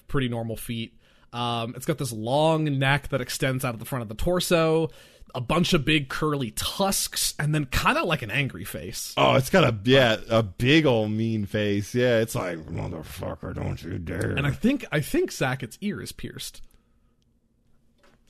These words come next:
Speaker 2: It is. It is, in fact,
Speaker 1: <laughs>
Speaker 2: pierced.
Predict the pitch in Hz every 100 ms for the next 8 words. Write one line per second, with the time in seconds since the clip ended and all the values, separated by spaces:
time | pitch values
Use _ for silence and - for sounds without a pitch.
0 | - - - _ _ _ _ - - -
1 | 160 175 170 110 - - - - - 147
2 | 160 156 175 147 156 151 - - 110 104
3 | 92 - -